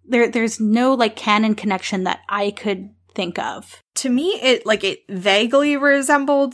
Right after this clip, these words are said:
Speaker 2: the Red Angel in, like, the way that its head kinda looked and the fact that it has these projections, but the projections look more like kinda tentacle arms than, like, mechanical
Speaker 1: Mm-hmm.
Speaker 2: wings.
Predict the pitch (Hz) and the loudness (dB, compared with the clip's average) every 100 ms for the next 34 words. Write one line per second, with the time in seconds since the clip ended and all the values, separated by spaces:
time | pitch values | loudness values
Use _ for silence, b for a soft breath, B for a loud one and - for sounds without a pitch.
0 | - 220 240 226 220 196 180 202 247 247 | -6 -4 0 4 2 2 -4 -4 -2 0
1 | 175 190 185 180 185 185 180 170 175 - | 0 -2 -4 -4 -4 -2 0 -2 -4 -4
2 | - - - - 170 214 - 285 294 269 | -6 -8 -8 -8 -8 -8 -4 -2 0 2
3 | 277 - 196 190 180 180 175 170 175 160 | 0 0 -2 0 -2 -2 -6 -8 -2 -2
4 | 180 202 226 - 247 247 240 285 277 254 | -2 -4 -6 -4 -2 0 0 -2 -2 -2
5 | 214 208 214 - - 202 202 262 240 220 | -4 -2 -2 -2 -2 0 0 0 0 -2
6 | 208 190 180 - 175 165 - 175 180 - | -2 0 0 -2 -4 -6 -6 -6 -6 -6
7 | 160 - 131 147 160 - 151 147 156 160 | -4 -2 -2 -4 -6 -6 -6 -4 -4 -4
8 | - 175 180 165 156 - 139 151 139 76 | -6 -8 -4 -2 -2 -2 -4 -4 -6 -8
9 | - - - - | -12 -6 -4 -6